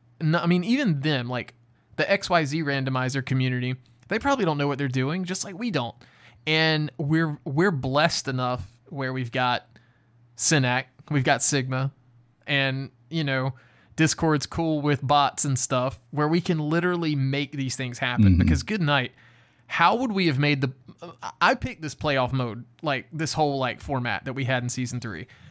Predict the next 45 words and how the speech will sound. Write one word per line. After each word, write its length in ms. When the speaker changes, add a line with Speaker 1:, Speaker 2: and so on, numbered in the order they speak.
Speaker 1:
There's 160
no 260
way 180
that 160
would 120
have 80
worked 280
unless 300
I 160
just 200
said, 240
"Hey, 320
Synack," 460
Speaker 2:
Yeah. 240
Speaker 1:
literally 340
the 100
conversation 540
was, 120
"Synack, 380
can 140
you 80
make 220
this 140
happen?" 440
And 80
he 100
said, 300
"Yeah." 320
And 180
then 440
we 160
did 220
it. 260
<laughs> 40
That 80
was 120
it. 160
Speaker 2:
Yeah, 320
that's 240
the 40
best 280
part 140
about 100
Speaker 1:
Like 140
Speaker 2:
Sinek. 360